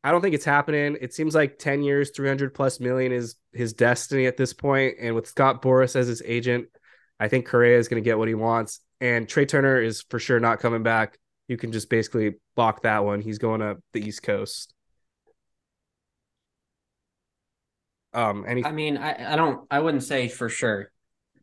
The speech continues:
Speaker 1: I don't
Speaker 2: I've
Speaker 1: think
Speaker 2: seen
Speaker 1: the
Speaker 2: crazier
Speaker 1: Dodgers
Speaker 2: things happen.
Speaker 1: I don't think the Dodgers have even had a conversation with Trey yet. It just seems over.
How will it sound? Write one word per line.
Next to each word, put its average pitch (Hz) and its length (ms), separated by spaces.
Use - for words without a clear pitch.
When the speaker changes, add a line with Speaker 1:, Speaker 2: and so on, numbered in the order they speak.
Speaker 1:
I - 60
don't 214 80
Speaker 2:
I've 240 100
Speaker 1:
think 156 80
Speaker 2:
seen 135 80
Speaker 1:
the - 60
Speaker 2:
crazier 131 340
Speaker 1:
Dodgers 110 120
Speaker 2:
things 113 220
happen. 107 300
Speaker 1:
I 139 40
don't 190 80
think 202 140
the 143 80
Dodgers 143 640
have 131 160
even 139 200
had 135 140
a 120 60
conversation 127 880
with 101 120
Trey 104 320
yet. 98 260
It 113 180
just 139 200
seems 117 320
over. 117 440